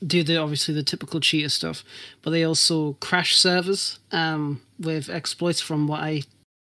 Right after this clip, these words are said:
recall. Um, I don't know the full extent of all the stuff they do, partially 'cause I don't follow. I don't, like, to be honest, I don't care. Um, so I,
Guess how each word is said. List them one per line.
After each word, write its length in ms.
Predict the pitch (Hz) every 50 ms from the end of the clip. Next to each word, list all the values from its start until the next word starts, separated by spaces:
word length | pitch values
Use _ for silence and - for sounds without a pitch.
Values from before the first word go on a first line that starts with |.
| _ _ _ _ _ -
recall. 500 | 147 - - - 180 170 165 165 170 175 - - - - - - - - - - _ _ _ _
Um, 680 | - 151 156 156 156 151 147 143 143 139 135 135 - _ _ _ - -
I 80 | 190 170
don't 220 | - 214 208 226 220
know 80 | 214
the 120 | 202 208 190
full 180 | - - 190
extent 380 | 196 190 - - - 202 196 220
of 120 | 202 165
all 120 | 180 185 185
the 80 | 190
stuff 280 | - - - 208 185 -
they 160 | - 185 180
do, 340 | 170 185 185 190 214 220 202 - - 180 - -
partially 380 | - - 165 165 151 - - 147
'cause 160 | - 160 151
I 20 | 160
don't 260 | - 160 160 156 -
follow. 460 | - - - - 151 151 165 175 185 - - - - - _ _ _ _ _
I 60 | 156
don't, 380 | 139 - 160 160 156 156 156 - _ _ _ _ _ _ _ _
like, 140 | 180 151 -
to 60 | - 147
be 100 | 156 151
honest, 220 | 151 165 - -
I 20 | 147
don't 200 | - 147 147 131
care. 320 | - - 147 147 160 175 - - _ _ _ _ _ _ _ _ _ _ _ _ -
Um, 540 | 160 151 151 147 147 147 139 139 135 135 - - - - _ _ _ _ _ _ _ _ _ _ _ _ _ _ _ _ _ _ _
so 520 | - - - 165 156 151 147 147 147 143 131 - - - - - - - _ _ _ _ _ _ - - -
I, 100 | -